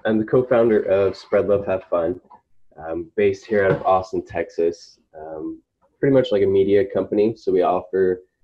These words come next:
content creation services for businesses and nonprofits, uh, mainly here in the Austin area. Um, but me and my business partner do travel a lot, so we also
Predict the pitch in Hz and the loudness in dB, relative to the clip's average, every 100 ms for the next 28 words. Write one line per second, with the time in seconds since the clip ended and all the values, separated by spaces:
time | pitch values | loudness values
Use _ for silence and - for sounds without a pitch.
0 | _ - 107 101 98 92 95 87 87 82 | _ -4 -2 0 -2 -2 0 0 0 -6
1 | 82 85 82 85 - 87 85 - 80 92 | -2 -2 -2 -4 -2 -2 -2 -6 -4 -2
2 | 87 92 - 90 90 90 82 82 82 80 | -2 -4 -4 -2 0 0 -2 -4 -6 -6
3 | 85 85 - 85 78 _ _ _ _ - | -4 -4 -2 -4 -4 _ _ _ _ -18
4 | - 82 90 113 135 123 110 104 104 95 | -8 -4 0 2 4 2 2 2 2 2
5 | 69 90 - 62 78 90 95 98 101 _ | 0 -2 -4 -6 -2 0 2 0 -4 _
6 | _ _ _ - 80 85 80 92 113 110 | _ _ _ -10 -6 -6 -4 0 2 2
7 | 101 98 92 - 98 90 82 - 98 87 | 2 0 -2 -4 -2 -2 -4 -6 -6 -4
8 | 87 80 87 95 120 147 - _ - 101 | -4 0 2 2 2 0 -4 _ -6 0
9 | 95 92 92 90 92 - 90 87 87 | 2 2 2 0 -2 0 2 2 0